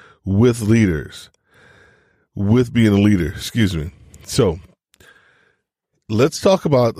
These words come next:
the law of sacrifice. Sacrifice. What, what is, what does that mean, right? Uh,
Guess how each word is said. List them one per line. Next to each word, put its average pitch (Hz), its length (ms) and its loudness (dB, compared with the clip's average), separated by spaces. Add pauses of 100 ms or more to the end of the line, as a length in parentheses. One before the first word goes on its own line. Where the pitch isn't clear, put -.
(120)
the 104 140 0
law 110 480 2
of 101 120 0
sacrifice. 87 800 -4
Sacrifice. - 920 -4
What, 147 240 0
what 165 200 2
is, 135 240 0
what 143 160 -2
does 160 140 0
that 104 180 0
mean, 92 240 -4
right? 104 240 0 (640)
Uh, 123 680 -4